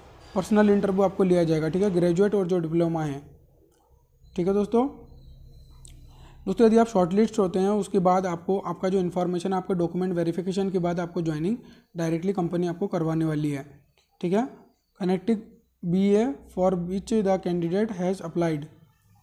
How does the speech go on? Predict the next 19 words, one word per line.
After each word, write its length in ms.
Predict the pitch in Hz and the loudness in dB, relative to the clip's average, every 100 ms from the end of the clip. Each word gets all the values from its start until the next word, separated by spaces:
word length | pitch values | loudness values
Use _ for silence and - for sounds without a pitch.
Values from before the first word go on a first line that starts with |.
| _ _ _ | _ _ _
दोस्तों 200 | 190 233 | -2 6
एप्लीकेशन 480 | 214 196 196 208 220 | 6 6 0 2 0
फीस 180 | 208 214 | 0 0
यहाँ 120 | 208 | 0
पर 100 | 190 | 0
नील 260 | 185 185 180 | 0 0 0
है, 60 | 185 | -2
आपको 220 | 185 196 | 0 -2
कोई 180 | 190 180 | 0 0
भी 100 | 185 | 0
चार्ज 240 | 180 180 | 0 0
नहीं 180 | 175 180 | 2 2
लिया 160 | 185 185 | 2 2
जाएगा, 220 | 180 180 | 0 -2
बिल्कुल 280 | 175 165 180 | -2 -2 -4
फ्री 180 | 165 165 | -4 -4
of 60 | 165 | -4
cost 300 | 180 175 | -2 -2
है। 100 | 190 | 0